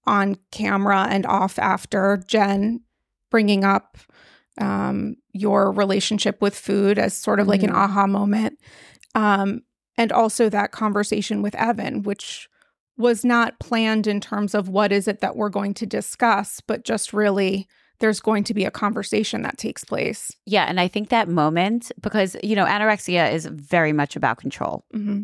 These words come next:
Speaker 2: And so, um, everything in my life that had to do with food, conversations around food,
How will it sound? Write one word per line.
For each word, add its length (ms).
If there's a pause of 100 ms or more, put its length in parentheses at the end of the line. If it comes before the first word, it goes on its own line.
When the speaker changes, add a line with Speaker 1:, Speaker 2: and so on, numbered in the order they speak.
Speaker 2:
And 260
so, 440
um, 400 (460)
everything 340
in 120
my 200
life 500 (300)
that 180
had 200
to 80
do 120
with 140
food, 480 (160)
conversations 580
around 260
food, 400